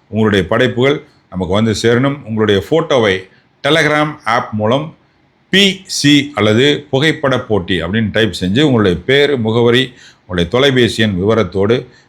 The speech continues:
ஏழு ஏழு ஜீரோ எட்டு இரண்டு ஜீரோ இரண்டு ஆறு மூன்று மூன்று என்ற எண்ணுக்கு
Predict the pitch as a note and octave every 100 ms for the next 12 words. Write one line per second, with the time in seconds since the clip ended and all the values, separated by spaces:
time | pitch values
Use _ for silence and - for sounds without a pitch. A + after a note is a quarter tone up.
0 | - C#3 D#3+ D#3 B2+ A#2+ G2 G2 A#2 D3
1 | - - A#2 B2+ A#2 G#2 F#2 E2+ F2 A2+
2 | B2+ - - _ _ F#2 B2 C3+ C3 C3
3 | - F#2 F#2 F#2 F#2 C#3+ E3+ C#3+ A2 A2
4 | G#2+ A2+ F#2 F2 E2+ G#2 A2 A2 E3+